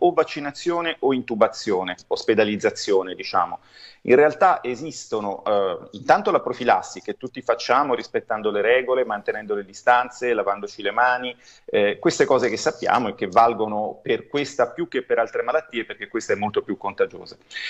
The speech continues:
Dopodiché però ci sono anche le, eh, possibili, eh, strategie terapeutiche, su cui ieri abbiamo fatto una conferenza stampa in Senato che si trova su YouTube, sul web. Terapie che, ehm, a un anno di distanza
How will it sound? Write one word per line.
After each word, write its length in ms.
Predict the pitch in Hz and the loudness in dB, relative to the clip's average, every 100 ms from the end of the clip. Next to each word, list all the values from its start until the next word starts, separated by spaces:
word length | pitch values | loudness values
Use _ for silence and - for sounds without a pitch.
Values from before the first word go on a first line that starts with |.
| - - | -12 -2
Dopodiché 380 | - 135 208 226 | 4 6 6 6
però 220 | 233 190 | 4 2
ci 140 | 190 170 | 0 -2
sono 220 | 151 139 | 0 2
anche 240 | 127 139 | 0 0
le, 240 | 143 135 - | 2 2 2
eh, 480 | 127 113 110 107 - | 0 2 0 -2 -4
possibili, 800 | 160 - - 135 160 165 170 143 | -6 -4 -2 -2 0 0 0 2
eh, 300 | 123 113 101 | 4 4 2
strategie 480 | - 139 143 127 127 | 0 0 2 2 4
terapeutiche, 760 | 120 117 107 101 - - 110 | 4 4 2 2 -4 -4 -4
su 180 | - 101 | -6 -12
cui 160 | - 120 | -6 0
ieri 360 | 127 135 131 131 | 4 4 4 0
abbiamo 380 | 113 107 104 104 | 0 0 0 2
fatto 560 | 113 107 - 120 110 - | 4 2 2 -2 -2 -4
una 260 | 110 98 - | -8 -8 -8
conferenza 480 | - 98 98 104 101 | -12 -6 -6 -4 -4
stampa 340 | - 101 104 | 2 2 2
in 80 | 101 | 0
Senato 440 | - 123 113 127 | 2 4 4 2
che 80 | 95 | -6
si 160 | - 107 | -8 -6
trova 480 | 92 95 95 87 - - - _ | 0 2 4 0 -2 -20 -20 _
su 160 | - | -8
YouTube, 500 | 101 110 113 113 95 | -2 -2 0 -2 -2
sul 160 | 95 107 | -4 0
web. 420 | 104 90 82 - - - - - _ _ | 2 2 0 -6 -12 -16 -20 -20 _ _
Terapie 380 | 151 165 240 254 | 4 4 4 0
che, 280 | 240 131 120 | 2 0 0
ehm, 840 | 117 123 117 113 110 104 101 - - | 0 2 2 0 -4 -8 -14 -16 -2
a 120 | - 165 | 4 4
un 120 | 147 | 4
anno 200 | 185 147 | 0 -2
di 100 | 175 | -8
distanza 640 | 226 - 127 131 - 202 | -6 0 0 -2 -2 -2